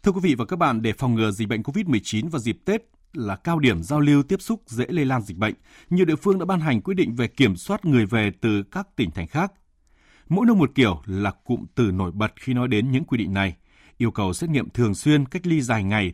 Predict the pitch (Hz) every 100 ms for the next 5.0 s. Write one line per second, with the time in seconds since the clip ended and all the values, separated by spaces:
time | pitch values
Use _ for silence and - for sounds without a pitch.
0 | - 127 160 175 185 107 95 156 - 202
1 | - 143 - 147 147 127 117 101 - 139
2 | 180 - 123 90 80 92 98 85 - -
3 | - 104 - - 131 110 90 73 98 101
4 | - _ _ - - - 160 202 170